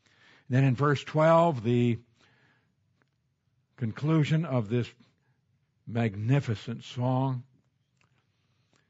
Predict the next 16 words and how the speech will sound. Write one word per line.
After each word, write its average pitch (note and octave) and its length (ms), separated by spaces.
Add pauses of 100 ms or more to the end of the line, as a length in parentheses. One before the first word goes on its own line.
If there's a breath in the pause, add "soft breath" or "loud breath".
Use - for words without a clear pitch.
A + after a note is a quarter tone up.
(180)
we G2+ 100
see A2 220
the G2 120
servant B2+ 460
is G#2 140
going A2+ 260
to G#2 80
be G2+ 180
rewarded F#2 800 (960)
because G2 320
of F2+ 80
his F2+ 140 (100)
substitutionary G#2 920 (120)
suffering A2 360
and F#2+ 120
death. E2+ 260